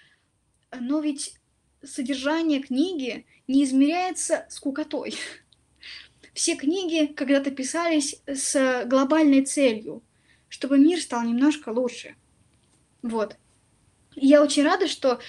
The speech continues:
среди вас есть те, кто не просто говорит: "Фу, фигня, это ваша литература, я лучше буду читать",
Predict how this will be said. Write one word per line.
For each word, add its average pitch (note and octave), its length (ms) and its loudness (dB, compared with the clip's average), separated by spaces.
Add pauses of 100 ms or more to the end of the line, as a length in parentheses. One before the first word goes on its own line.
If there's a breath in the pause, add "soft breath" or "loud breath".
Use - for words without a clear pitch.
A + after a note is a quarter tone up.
(140 loud breath)
среди C4+ 280 -2
вас D#4 280 2
есть B3+ 260 -6
те, E4 160 -4 (400 loud breath)
кто D4 300 4
не C#4 160 4
просто F#4 320 0
говорит: C4+ 280 2
"Фу, E4+ 280 -2
фигня, C#4+ 400 4
это C4 120 2
ваша B3+ 220 -2
литература, C#4 560 0
я C4+ 140 4
лучше C#4 240 -4
буду C4 220 -6
читать", E4+ 440 -4